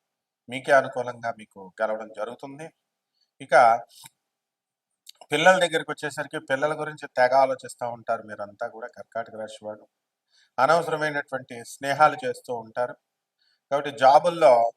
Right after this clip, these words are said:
ప్రమోషన్స్ కోసం ఎదురు చూస్తూ ఉంటారు, అవన్నీ కూడా బ్రహ్మాండంగా అవుతాయి.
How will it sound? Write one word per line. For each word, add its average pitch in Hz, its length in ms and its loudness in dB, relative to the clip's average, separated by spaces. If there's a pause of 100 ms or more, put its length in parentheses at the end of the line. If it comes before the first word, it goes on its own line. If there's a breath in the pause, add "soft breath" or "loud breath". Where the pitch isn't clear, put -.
ప్రమోషన్స్ 160 520 -2
కోసం 139 260 -6
ఎదురు 123 240 -10 (100)
చూస్తూ - 260 -16
ఉంటారు, 117 320 -4
అవన్నీ 117 360 -8
కూడా 127 300 -6 (420)
బ్రహ్మాండంగా 120 720 -2 (260)
అవుతాయి. 156 360 2